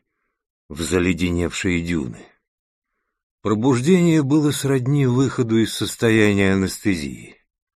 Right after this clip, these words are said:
Пересохшие глотки снова стали болеть. Из отверстий в песке выглянул первый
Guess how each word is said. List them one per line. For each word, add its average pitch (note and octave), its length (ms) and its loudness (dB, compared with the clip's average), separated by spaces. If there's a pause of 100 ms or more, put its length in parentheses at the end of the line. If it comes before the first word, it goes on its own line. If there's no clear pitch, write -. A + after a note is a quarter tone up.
(600)
Пересохшие G#2 580 0
глотки G#2 460 0
снова F#2+ 580 2 (920)
стали F#2+ 400 -2
болеть. F#2+ 540 -4 (1160)
Из F#2 180 -4
отверстий C3 540 -4
в - 100 -14
песке C#3 420 -4
выглянул B2+ 560 -2
первый A#2+ 560 -4